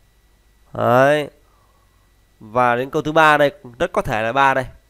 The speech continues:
Tức là anh ấy đã tổ chức hơn bốn mươi bảy nghìn người, đúng không? Đấy,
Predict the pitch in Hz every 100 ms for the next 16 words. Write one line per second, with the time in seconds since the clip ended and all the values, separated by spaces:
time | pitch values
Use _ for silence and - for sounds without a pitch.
0 | _ _ _ _ 156 143 139 131 139 147
1 | 147 165 127 110 - 165 - 151 143 139
2 | 143 165 113 117 120 117 120 120 117 135
3 | 147 120 _ _ _ _ _ _ _ _
4 | _ _ _ _ _ _ 120 127 143 156